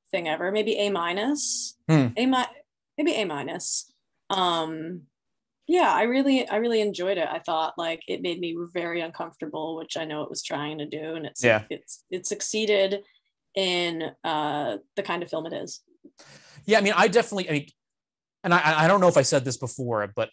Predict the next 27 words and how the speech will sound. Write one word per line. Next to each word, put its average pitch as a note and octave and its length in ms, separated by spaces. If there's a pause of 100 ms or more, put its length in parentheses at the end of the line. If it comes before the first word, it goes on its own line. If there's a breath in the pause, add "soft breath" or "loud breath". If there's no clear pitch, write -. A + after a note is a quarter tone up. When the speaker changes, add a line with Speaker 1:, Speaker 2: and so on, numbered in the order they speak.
Speaker 2:
I, C#3 260
it D#3+ 100
takes F#3 200
a C#3+ 40
lot B2 500
to C3 100
impress A2 400
me. G#2 100
Even D#3 240
if F#3+ 100
I C#3+ 100
Speaker 1:
Yeah. C3 100
Speaker 2:
like B2+ 140
something D#3 360
a C3 100
Speaker 1:
<laughs> B2 100
Speaker 2:
lot, A2+ 260
even A#3+ 200
if D#4 100
I A3 100
think A3 180
of F3+ 80
something's F3 280
a C3+ 40
great C3 480
movie, D3 520 (640)
I, D#3 140